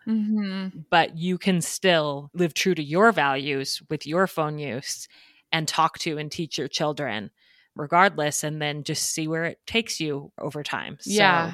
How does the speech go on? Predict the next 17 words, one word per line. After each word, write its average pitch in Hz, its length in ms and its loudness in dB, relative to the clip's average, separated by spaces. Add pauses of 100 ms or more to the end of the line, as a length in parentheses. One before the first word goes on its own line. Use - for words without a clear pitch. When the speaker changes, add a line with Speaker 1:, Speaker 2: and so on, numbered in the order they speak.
(100)
Speaker 1:
I 196 140 -2
think 214 180 0
you're 202 140 2
Speaker 2:
yeah. - 40 -2
Speaker 1:
exactly 175 460 0
right. 160 420 2
And 196 160 0
the 208 60 2
moment 226 400 2
where 202 160 4
it - 220 -2
really 202 320 0
starts 190 380 -4
interfering 175 580 -6
with 165 180 -8
relationships, 190 1080 -4
then 165 460 -6